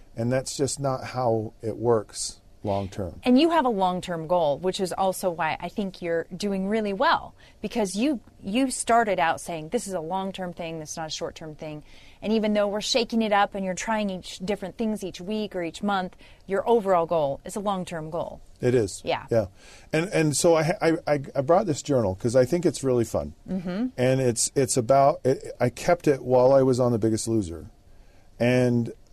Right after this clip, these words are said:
Speaker 1: and I just did it on my own, right? It was just, uh, I just, I wanna, I wanna collect my thoughts,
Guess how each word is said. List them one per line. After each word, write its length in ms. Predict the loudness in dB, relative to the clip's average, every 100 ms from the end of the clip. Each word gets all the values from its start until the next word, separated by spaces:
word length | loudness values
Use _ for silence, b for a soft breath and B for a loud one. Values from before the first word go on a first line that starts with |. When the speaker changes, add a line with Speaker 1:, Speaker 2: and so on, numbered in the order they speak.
| -8 -2
Speaker 1:
and 540 | 0 2 0 -2 -8 -6
I 280 | -4 2 2
just 240 | 4 2
did 160 | 4 4
it 80 | 6
on 120 | 4
my 140 | 4
own, 220 | 2 0 -8 -8
right? 180 | 0 4
It 80 | 4
was 180 | 4 2
just, 280 | 0 0 0
uh, 160 | 2
I 140 | 2 0
just, 180 | 0
I 60 | 0
wanna, 400 | 2 2 2 0 b b b b 0
I 80 | 4
wanna 460 | 4 4 2 0 -6 -16 -20 -20 -20 -20 -16
collect 360 | 0 2 2 0
my 140 | -2
thoughts, 800 | 2 4 4 0 -4 -8 -8